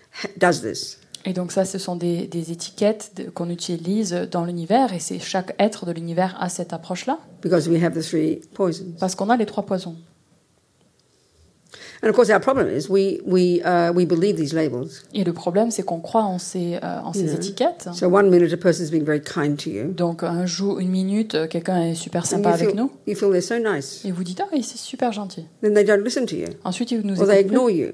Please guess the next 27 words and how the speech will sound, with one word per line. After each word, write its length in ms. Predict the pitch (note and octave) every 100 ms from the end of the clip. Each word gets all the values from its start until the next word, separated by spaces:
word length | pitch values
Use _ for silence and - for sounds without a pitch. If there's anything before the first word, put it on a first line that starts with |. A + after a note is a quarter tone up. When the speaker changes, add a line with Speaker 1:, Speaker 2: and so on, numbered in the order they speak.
| -
Speaker 2:
Ou 100 | F#3+
alors 200 | F#3 G3+
ils 40 | F#3+
vous 140 | G3
ignorent. 220 | G#3 F#3 D#3+
Speaker 1:
Straight 400 | - - E4+ D#4
away. 400 | C#4+ C#4 F#3+ - -
Speaker 2:
Immédiatement. 480 | A#3+ A#3+ A3 A#3
Speaker 1:
What 120 | B3 A3+
happens? 340 | - - -
Speaker 2:
Qu'est-ce 180 | A3+ A3
qui 80 | G3+
s'est 120 | G#3
passé ? 320 | G3 F3+ E3 E3 _ -
Speaker 1:
Oh, 80 | F#3+
he 120 | D#3
wasn't 260 | E3+ D3 -
nice. 480 | A2+ A2 - - -
Speaker 2:
Ah, 160 | - G3+
il 100 | F3+
est 80 | D#3+
pas 140 | F3
sympa. 300 | F3 D#3 - B3+
Speaker 1:
No, 200 | F#3 D#3+
he 100 | E3+
wasn't 280 | D3 -
nice. 280 | - - C#3